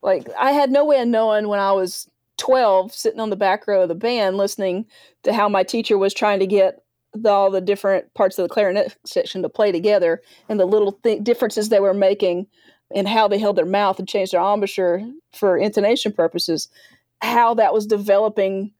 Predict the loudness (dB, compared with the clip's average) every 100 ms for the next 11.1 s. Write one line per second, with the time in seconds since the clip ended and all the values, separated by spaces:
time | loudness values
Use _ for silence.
0 | _ _ -6 2 2 2 0 -2 0 2
1 | 2 2 0 0 -2 -2 -2 -2 0 2
2 | 2 2 0 0 -2 0 -2 -2 0 0
3 | 0 -4 -10 _ _ -2 2 2 0 -6
4 | _ _ -20 -20 _ 2 2 4 0 0
5 | -2 -2 0 -2 -2 -4 -4 -2 -4 -2
6 | -4 -2 -2 0 0 0 -2 -2 -2 _
7 | _ -2 0 0 0 -2 0 0 2 0
8 | -2 -2 -2 -2 -2 -2 -4 0 0 2
9 | -2 _ _ _ -6 -4 -2 0 0 0
10 | -2 -4 _ _ _ -2 0 0 0 -2
11 | -10